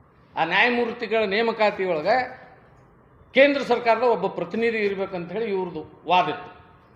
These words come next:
ಅದು ಯಾವ ಕಾಲಕ್ಕೂ ಕೊಲಿಜಿಯಮ್‌ನವ್ರು ಒಪ್ಪಲಿಲ್ಲ. ಅಲ್ಲಿ ಸುಪ್ರೀಂ ಕೋರ್ಟ್ ನ್ಯಾಯಮೂರ್ತಿಗಳೇ ಆ ನೇಮಕಾತಿ ಇದ್ರೊಳಗೆ ಇರ್ತಾರೆ,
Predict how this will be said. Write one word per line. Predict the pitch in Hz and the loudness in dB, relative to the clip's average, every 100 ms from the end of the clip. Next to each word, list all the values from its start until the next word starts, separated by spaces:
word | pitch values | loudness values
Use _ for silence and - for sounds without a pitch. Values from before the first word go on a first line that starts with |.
| - | -6
ಅದು | 170 | 0
ಯಾವ | 170 208 | 4 4
ಕಾಲಕ್ಕೂ | 240 220 220 240 | 4 2 2 -2
ಕೊಲಿಜಿಯಮ್‌ನವ್ರು | 240 180 190 185 180 196 180 | -2 -2 0 -2 -4 -4 -4
ಒಪ್ಪಲಿಲ್ಲ. | 147 - 175 139 - - - - - - - - - - | -6 -4 -4 -4 -10 -20 -20 -20 -20 -20 -20 -20 -12 -4
ಅಲ್ಲಿ | 175 | -4
ಸುಪ್ರೀಂ | 175 175 220 247 | -4 -8 -4 -2
ಕೋರ್ಟ್ | 233 233 208 | 2 2 2
ನ್ಯಾಯಮೂರ್ತಿಗಳೇ | 185 214 214 202 - 202 247 254 - - - - 156 | -2 -2 -2 -6 -4 -2 0 0 -4 -16 -20 -4 -2
ಆ | |
ನೇಮಕಾತಿ | 170 214 208 196 196 190 | 0 -2 -2 -2 -2 -4
ಇದ್ರೊಳಗೆ | 180 170 185 208 202 | -4 -4 -4 -4 -6
ಇರ್ತಾರೆ, | - 143 - - - | -6 -10 -12 -20 -20